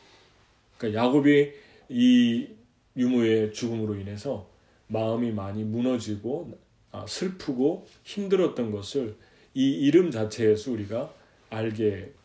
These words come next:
되죠. 근데 이 유모는, 아, 성경에 보면 창세기 이십사 장 오십구 절에 보면 그들이 그 누이 리브가와 그의 유모와 아브라함의 종과 그 동행자들을 보내며 그랬습니다.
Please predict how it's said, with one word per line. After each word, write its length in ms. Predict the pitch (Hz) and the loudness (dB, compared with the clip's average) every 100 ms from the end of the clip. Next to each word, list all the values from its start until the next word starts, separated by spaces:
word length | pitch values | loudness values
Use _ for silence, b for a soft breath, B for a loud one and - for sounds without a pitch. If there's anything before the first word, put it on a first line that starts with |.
| _ | _
되죠. 460 | - 107 101 95 104 _ _ _ _ _ _ B B | -10 -8 -8 -12 -18 _ _ _ _ _ _ B B
근데 140 | 151 | 4
이 360 | 156 165 175 170 | 6 6 4 4
유모는, 560 | 151 156 151 170 180 - - - b b b | 2 4 4 2 -2 -6 -16 -20 b b b
아, 260 | 220 214 - | -14 -12 -14
성경에 1120 | - - 185 185 190 180 160 156 143 127 123 110 | -12 -2 0 4 8 8 8 4 2 2 2 0
보면 460 | 113 117 165 190 | -2 0 -2 -4
창세기 580 | - 190 180 175 127 123 | -8 -8 -2 0 2 0
이십사 540 | 120 127 - - 185 | -2 -4 -6 -8 -4
장 280 | 170 151 147 | -2 -2 -2
오십구 380 | 127 113 107 120 | -4 -4 -6 -2
절에 200 | 117 110 | 2 2
보면 380 | 104 123 127 92 b b b b b - | 2 -4 -4 -6 b b b b b -4
그들이 400 | 143 135 151 143 | 0 6 6 6
그 140 | 131 | 2
누이 500 | 120 120 123 120 113 | 0 2 4 4 2
리브가와 760 | 120 127 131 110 101 107 139 - | 2 2 4 4 4 -2 -8 -8
그의 500 | 123 117 113 120 127 | 0 4 4 2 0
유모와 540 | 139 147 107 95 92 | 0 0 0 -4 -10
아브라함의 640 | - 110 120 113 113 113 110 | -4 -2 2 2 2 0 -4
종과 520 | 120 117 113 131 165 | -4 -4 0 0 -2
그 200 | - 117 | -6 -8
동행자들을 920 | - 113 120 127 123 120 110 127 143 | -6 -2 -2 -2 -2 -4 -4 -2 -2
보내며 720 | 143 113 113 110 107 95 92 - | -2 -2 -2 0 -2 -6 -12 -8
그랬습니다. 540 | 110 104 - 95 113 | -6 -6 -10 -18 -20